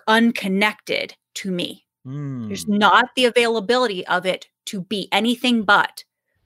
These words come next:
Speaker 1: who I am at my core.
Speaker 2: I love it. And you lay down in s-, in such a, a beautiful and convicted kind of way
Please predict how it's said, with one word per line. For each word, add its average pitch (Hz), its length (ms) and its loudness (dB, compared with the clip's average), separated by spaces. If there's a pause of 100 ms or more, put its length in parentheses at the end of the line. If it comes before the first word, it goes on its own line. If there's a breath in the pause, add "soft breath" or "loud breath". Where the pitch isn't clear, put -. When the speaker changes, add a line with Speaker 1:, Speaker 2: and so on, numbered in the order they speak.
(160)
Speaker 1:
who 226 400 2
I 165 260 4
am - 280 -6 (580)
at - 100 0
my - 160 -2
core. - 320 -12 (580)
Speaker 2:
I 101 140 -8
love 98 640 -4
it. - 380 -14 (340 loud breath)
And 123 380 0 (1120 soft breath)
you 139 240 4
lay 156 260 4
down 123 520 4 (920)
in 131 220 -4
s-, - 260 -10
in 131 180 -4
such 139 240 -2
a, 120 180 0
a 120 80 -2
beautiful 123 800 0
and 107 380 -4
convicted 113 720 -2
kind 123 320 2
of 98 160 -2
way 104 640 0